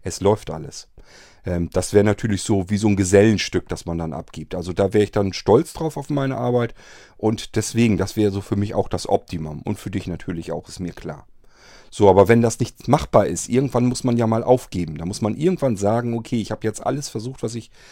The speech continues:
was mir eingefallen ist, was ich jetzt ausprobieren könnte.“ Aber die Treiber und so weiter, das taucht halt alles nichts mehr, also bringt es nichts. Und dann würde ich eben mit diesen virtuellen Computern weiterarbeiten und versuchen, darüber dann irgendwie was zum Laufen zu bekommen.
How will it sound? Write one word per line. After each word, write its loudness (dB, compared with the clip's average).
was 0
mir 4
eingefallen -2
ist, -8
was -8
ich -14
jetzt -10
ausprobieren -8
könnte.“ -10
Aber 2
die -2
Treiber 2
und -4
so -2
weiter, 0
das -6
taucht 0
halt -4
alles -8
nichts -8
mehr, -4
also 0
bringt -2
es -8
nichts. -10
Und -8
dann -6
würde -2
ich -10
eben -6
mit -8
diesen -4
virtuellen 2
Computern -4
weiterarbeiten -4
und -10
versuchen, -8
darüber 0
dann -4
irgendwie -6
was -10
zum -4
Laufen -8
zu -20
bekommen. -14